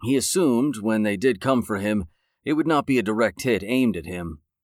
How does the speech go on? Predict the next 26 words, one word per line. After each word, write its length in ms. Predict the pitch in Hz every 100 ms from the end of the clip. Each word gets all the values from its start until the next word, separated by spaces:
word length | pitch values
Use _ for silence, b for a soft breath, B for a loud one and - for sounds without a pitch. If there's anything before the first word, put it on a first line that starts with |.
| _ _ _ _
He 160 | 131
would 100 | 117
just 220 | 95 110 -
be 80 | 104
the 100 | 90
guy 360 | 110 107 104
standing 560 | 98 - 120 107 98 98
next 260 | 110 -
to 140 | - 85
the 100 | 82
target. 480 | 104 95 87 82 - _ _ _ _
Collateral 560 | - 117 110 101 95 87
damage. 580 | 78 104 95 85 71 - _ _ _ _ _ _ _ -
There 100 | 170
was 120 | 165
no 100 | 180
real 240 | 156 143
value 480 | 104 117 139 120 107
in 100 | 95
taking 340 | - 113 113
him 140 | 95 87
down. 440 | 98 120 104 92 - _
He 100 | 131
had 180 | 143 151
no 120 | 113
power. 600 | - 113 127 120 78 101